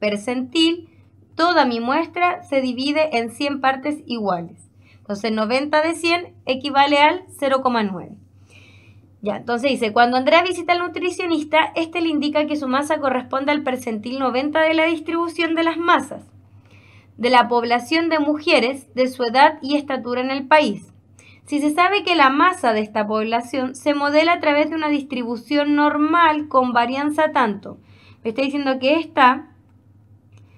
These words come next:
variable que tiene que ver con la masa de estas personas se distribuye normalmente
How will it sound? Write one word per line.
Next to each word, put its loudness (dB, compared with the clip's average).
variable 4
que -6
tiene -4
que -2
ver -4
con -4
la 2
masa 0
de -4
estas -4
personas -2
se -6
distribuye -4
normalmente -2